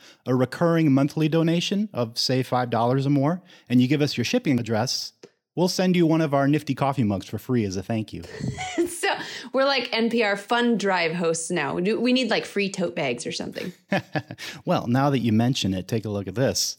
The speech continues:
Speaker 2: <gasps> Nefesh! I have to have one. That's
Speaker 1: <laughs> I thought you'd
Speaker 2: amazing.
Speaker 1: like that.
Speaker 2: Oh,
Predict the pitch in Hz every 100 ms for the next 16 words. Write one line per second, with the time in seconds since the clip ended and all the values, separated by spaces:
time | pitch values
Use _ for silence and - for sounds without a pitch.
0 | _ - 330 480 453 392 330 294 262 254
1 | _ - 427 539 539 523 539 508 440 277
2 | - - - 202 214 202 196 196 175 165
3 | 165 165 156 156 - - 135 - 202 214
4 | - 196 190 196 202 202 196 127 117 110
5 | 107 - 92 - _ - 247 285 269 208
6 | 165